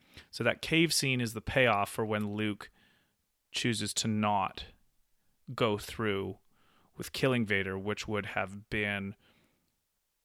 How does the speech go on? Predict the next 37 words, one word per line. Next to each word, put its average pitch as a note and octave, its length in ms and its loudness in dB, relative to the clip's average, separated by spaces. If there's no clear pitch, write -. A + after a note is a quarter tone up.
giving G#2+ 260 2
into G2+ 220 -2
hatred, G2+ 600 -4
giving G#2+ 320 0
into G#2 320 -2
what G2+ 280 -4
would G#2+ 340 -2
have G2+ 220 -6
made A2 480 -2
him A2 520 -2
the G#2 100 -4
bad G2 360 2
guy. - 360 -14
And A#2 100 -6
he A2+ 60 -4
throws A#2 280 2
his G#2+ 140 -2
lightsaber G#2 560 -2
away G#2 180 0
and G#2 100 0
he A#2 120 -2
says, G2+ 340 -2
"I'll A#2+ 100 4
never C3+ 260 4
turn C3 200 0
to A#2+ 60 2
the A2 100 2
dark G#2 260 4
side. F2+ 400 -2
I'm A#2 220 2
a A2 40 2
Jedi, G2 560 2
like G#2+ 200 -4
my G#2+ 120 -2
father G#2 300 0
before G#2 360 -4
me." G2+ 240 -8